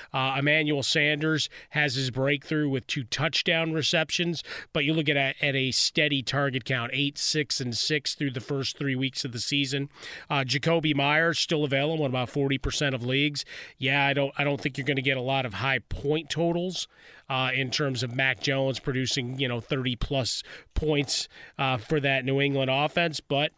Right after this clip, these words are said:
look at the target count. Nine, six, and fourteen in his three weeks. Yes, some smallish, uh, yardage efforts, but if you're gonna get,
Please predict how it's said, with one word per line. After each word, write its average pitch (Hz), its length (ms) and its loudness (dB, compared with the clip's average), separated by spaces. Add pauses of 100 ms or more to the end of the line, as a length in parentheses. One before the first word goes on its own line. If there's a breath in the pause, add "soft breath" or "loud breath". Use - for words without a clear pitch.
(100)
look 143 120 -2
at 139 80 0
the - 60 -4
target 131 420 0
count. 117 300 -4 (1000 loud breath)
Nine, 147 760 2
six, - 480 0
and 123 180 -4
fourteen 135 1000 -2 (500 soft breath)
in 135 120 0
his 131 180 0
three 139 240 -2
weeks. 120 300 -4
Yes, 135 240 0
some 131 180 -2
smallish, 139 640 0 (360 loud breath)
uh, 131 180 0
yardage 135 480 0
efforts, 131 400 -2
but 131 340 0
if 135 160 -4
you're 127 120 -2
gonna 131 180 0
get, 139 300 -2